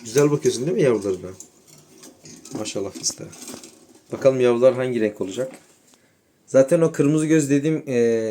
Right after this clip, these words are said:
yavru dostlarım yüzde doksan sarı olacak. Çünkü gündüzün kardeşlerin arasının, e, sarı kuş da vardı. Kırmızı göz sarı. Ve boncuğun yavrularından da çıkıyor. Yani fıstığın kardeşlerinde de var. Ama kırmızı göz beyaz kuş hiç olmadı. Yani siyah göz,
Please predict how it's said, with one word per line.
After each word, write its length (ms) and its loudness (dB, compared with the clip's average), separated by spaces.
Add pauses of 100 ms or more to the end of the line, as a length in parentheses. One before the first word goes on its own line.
(120)
yavru 300 4
dostlarım 480 2
yüzde 320 2
doksan 280 4
sarı 280 4
olacak. 340 2
Çünkü 400 -2 (320)
gündüzün 460 0
kardeşlerin 560 2
arasının, 580 0 (320)
e, 320 -2
sarı 300 0
kuş 240 -6
da 80 4
vardı. 260 0
Kırmızı 320 -8
göz 200 0
sarı. 280 -6 (520)
Ve 180 4
boncuğun 360 6
yavrularından 640 4
da 80 -2
çıkıyor. 280 2
Yani 100 -2
fıstığın 300 -2
kardeşlerinde 720 -2
de 60 -4
var. 200 -6 (360)
Ama 260 2
kırmızı 360 2
göz 260 2
beyaz 400 4 (260)
kuş 320 -4
hiç 140 -6
olmadı. 380 -2 (300)
Yani 260 2
siyah 440 4
göz, 360 4